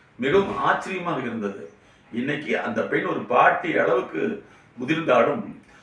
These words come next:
அந்த குழந்தையுடைய பேச்சின்பம் வந்து மிகப்பெரிய மகிழ்ச்சியை கொடுத்தது. ஏன், தன்னுடைய சந்ததிக்கும் கூட "நான் எப்படி பேசினேன்னு பார்த்தாயா இளம் வயதில்" அப்படின்னு சொல்லக்கூடிய அந்த டேப் வாய்ஸை வந்து, ஆடியோ வாய்ஸை கேட்கறதுக்கு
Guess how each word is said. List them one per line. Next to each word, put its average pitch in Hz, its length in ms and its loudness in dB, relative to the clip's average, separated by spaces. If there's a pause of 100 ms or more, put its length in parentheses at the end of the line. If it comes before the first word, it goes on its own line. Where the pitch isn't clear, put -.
(140)
அந்த 170 220 0
குழந்தையுடைய 190 520 2
பேச்சின்பம் 165 840 4
வந்து 131 460 -4 (280)
மிகப்பெரிய 214 500 4
மகிழ்ச்சியை 151 560 -2
கொடுத்தது. 123 600 -4 (300)
ஏன், 120 400 2
தன்னுடைய 117 720 0 (560)
சந்ததிக்கும் 160 680 2
கூட - 500 2 (240)
"நான் 139 200 2
எப்படி 139 240 0
பேசினேன்னு 165 500 -2
பார்த்தாயா 139 480 4
இளம் 143 340 0
வயதில்" 143 420 -2
அப்படின்னு 147 280 -2
சொல்லக்கூடிய 117 680 -4 (260)
அந்த 120 360 -2
டேப் 208 380 6 (100)
வாய்ஸை 233 440 4
வந்து, 135 360 -2
ஆடியோ 175 320 4
வாய்ஸை 135 360 0
கேட்கறதுக்கு 117 640 -4